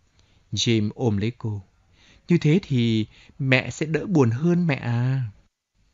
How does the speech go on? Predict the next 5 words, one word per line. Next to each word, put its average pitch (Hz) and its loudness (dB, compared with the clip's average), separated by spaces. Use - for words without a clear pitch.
Và 90 0
Margaret 117 -6
phải 110 -2
cố 175 4
kìm 85 -4